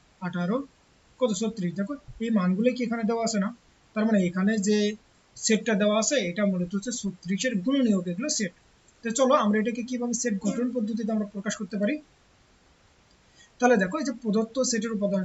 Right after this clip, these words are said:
সমূহ ওয়ান, টু, থ্রি, ফোর, সিক্স, নাইন, টুয়েলভ, এইটিন, থার্টি সিক্স। তাহলে প্রত্যেকটি উপাদান স্বাভাবিক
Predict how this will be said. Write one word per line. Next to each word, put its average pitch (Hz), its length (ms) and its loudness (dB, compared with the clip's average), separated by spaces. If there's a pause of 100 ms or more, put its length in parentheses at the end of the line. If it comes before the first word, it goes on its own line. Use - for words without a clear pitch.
সমূহ 175 300 -2 (840)
ওয়ান, 190 240 0 (140)
টু, 202 100 -2 (240)
থ্রি, 190 160 0 (160)
ফোর, 180 240 -2 (180)
সিক্স, 185 260 -4 (180)
নাইন, 180 180 0 (140)
টুয়েলভ, 185 300 -2 (320)
এইটিন, 180 300 -4 (460)
থার্টি 180 320 -2
সিক্স। 330 240 0 (480)
তাহলে 220 240 2
প্রত্যেকটি 285 420 -2
উপাদান 254 320 2 (240)
স্বাভাবিক 208 300 2